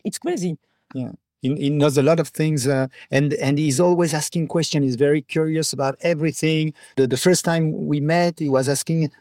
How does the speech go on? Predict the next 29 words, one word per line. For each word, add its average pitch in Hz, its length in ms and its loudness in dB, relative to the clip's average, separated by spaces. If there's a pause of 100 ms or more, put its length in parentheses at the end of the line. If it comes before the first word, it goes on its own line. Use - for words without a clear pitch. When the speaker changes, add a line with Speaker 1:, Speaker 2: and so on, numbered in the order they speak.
(140)
Speaker 2:
you 147 80 0
know, 170 300 2
"Ah, 180 300 0
you, 156 200 2
you 151 140 2
are 147 80 2
producer. 160 580 2
What 165 140 2
is 147 120 -2
a 156 40 2
producer 160 380 -2
exactly? 165 640 0
How 165 160 4
does 156 160 0
it 165 160 -6
work?" 175 380 2 (160)
So - 120 0
he 180 80 4
wants 190 240 2
to 185 60 0
understand 180 420 -2
everything, 151 540 0 (100)
you 127 100 -2
know. 143 240 -2
It's - 200 -6
a, 156 40 2
he 180 300 0
is 185 180 0
a, 185 240 2